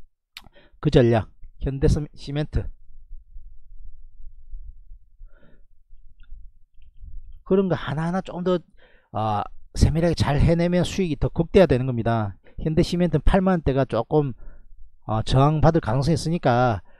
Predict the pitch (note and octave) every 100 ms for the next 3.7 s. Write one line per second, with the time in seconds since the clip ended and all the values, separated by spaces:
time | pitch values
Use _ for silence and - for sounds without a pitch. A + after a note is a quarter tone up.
0 | - - C#3 F#3+ F3 D#3 D3+ D3 - G3
1 | F#3 F#3 A2+ G2 - - - - - -
2 | - G#2 E2+ D3 E3+ G3+ F#3 E3+ E3+ D#3
3 | F3+ C#3 B2 E3+ F#3 F#3 F#3+